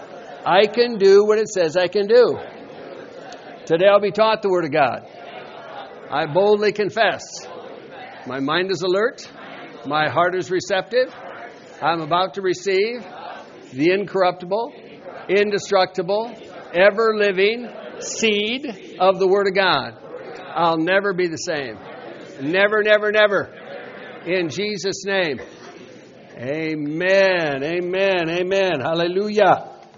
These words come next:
So we talked, uh, um, a couple weeks ago on thermostats and thermometers. Remember,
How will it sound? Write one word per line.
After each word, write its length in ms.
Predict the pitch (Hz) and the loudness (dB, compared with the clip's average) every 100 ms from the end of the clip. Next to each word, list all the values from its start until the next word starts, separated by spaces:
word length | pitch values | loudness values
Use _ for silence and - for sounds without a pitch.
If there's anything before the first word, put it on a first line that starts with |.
| _ _ _ - _ _ _ _ _ _ _ _ _ _ _ - - _ | _ _ _ -20 _ _ _ _ _ _ _ _ _ _ _ -20 -20 _
So 160 | - 208 | 0 2
we 140 | 208 | 2
talked, 480 | 285 359 359 - 233 | 2 0 -2 -4 2
uh, 60 | 202 | 6
um, 800 | 185 165 165 - 170 160 151 120 | 6 4 2 -2 0 2 0 -4
a 340 | - _ _ | -20 _ _
couple 220 | 226 202 | -2 2
weeks 180 | 202 - | 2 0
ago 140 | 160 | -4
on 100 | 160 | -4
thermostats 800 | 143 180 196 151 - 175 160 165 | -4 -4 -4 -4 -6 -4 -4 -4
and 140 | 160 143 | -10 -8
thermometers. 640 | 165 143 139 120 107 - | -8 -6 -6 -6 -12 -6
Remember, 420 | 170 302 330 175 | -4 -2 0 0